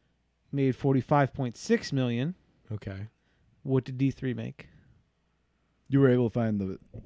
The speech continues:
Speaker 3: the
Speaker 1: The box
Speaker 3: box
Speaker 1: office,
Speaker 3: office.
Speaker 1: not
Speaker 3: Okay.
Speaker 1: a bu-, not a budget.
Speaker 3: Okay. Um,
Speaker 2: Twenty-three million.
Speaker 3: mm,
Speaker 2: We're down quite a bit.
Speaker 3: forty million.
Speaker 1: Eh, eh,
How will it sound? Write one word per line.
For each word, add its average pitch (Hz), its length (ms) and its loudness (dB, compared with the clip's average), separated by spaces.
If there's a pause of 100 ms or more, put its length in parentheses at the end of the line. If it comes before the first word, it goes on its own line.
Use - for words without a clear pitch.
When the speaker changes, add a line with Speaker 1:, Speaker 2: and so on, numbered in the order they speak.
(200)
Speaker 3:
the 98 380 -4
Speaker 1:
The 160 100 -8
box 151 340 6
Speaker 3:
box - 20 -4
Speaker 1:
office, - 440 -8
Speaker 3:
office. 135 100 -4
Speaker 1:
not 131 220 0
Speaker 3:
Okay. 123 60 -2
Speaker 1:
a 120 40 -2
bu-, 120 240 -6 (140)
not 127 160 -4
a 113 40 -8
budget. 113 360 -12 (280)
Speaker 3:
Okay. 101 460 -6 (320)
Um, 120 640 -2 (100)
Speaker 2:
Twenty-three 151 500 4
million. 98 300 0 (1900)
Speaker 3:
mm, 240 640 -2 (340)
Speaker 2:
We're 123 60 -12
down 117 300 -6
quite 110 260 -4
a 101 40 -4
bit. 92 240 -12 (1080)
Speaker 3:
forty 143 540 2
million. 95 420 -4 (2000)
Speaker 1:
Eh, 135 160 -2 (100)
eh, 127 160 -6